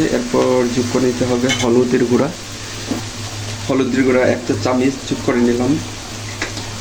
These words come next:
আর এই যে ধনিয়ার গুঁড়া এক চা চামচ, জিরার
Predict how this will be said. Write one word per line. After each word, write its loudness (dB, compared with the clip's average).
আর 4
এই 6
যে 4
ধনিয়ার 4
গুঁড়া 2
এক -4
চা -6
চামচ, 4
জিরার 4